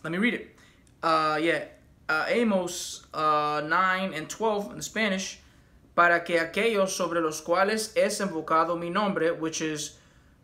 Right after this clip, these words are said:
um, for, uh, Salakia.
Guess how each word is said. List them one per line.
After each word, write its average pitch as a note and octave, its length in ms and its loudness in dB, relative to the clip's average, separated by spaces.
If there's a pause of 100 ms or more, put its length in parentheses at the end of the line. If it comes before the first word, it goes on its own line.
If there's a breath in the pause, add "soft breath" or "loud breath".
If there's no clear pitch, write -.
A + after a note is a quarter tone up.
(120)
um, D3 640 2 (880 soft breath)
for, - 260 2
uh, D#3+ 440 2
Salakia. D#3+ 560 -10